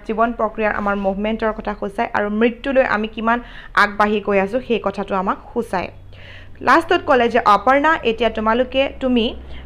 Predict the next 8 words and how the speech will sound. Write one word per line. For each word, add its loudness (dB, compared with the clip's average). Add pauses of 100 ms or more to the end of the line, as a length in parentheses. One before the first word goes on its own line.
যিকেইটা 4 (220)
স্ক-, 2
ৰাউণ্ড 8
গৈছে, 6
এই 4
দুটা 4
ৰাউণ্ডৰ 6
স্ক'ৰসমূহ 0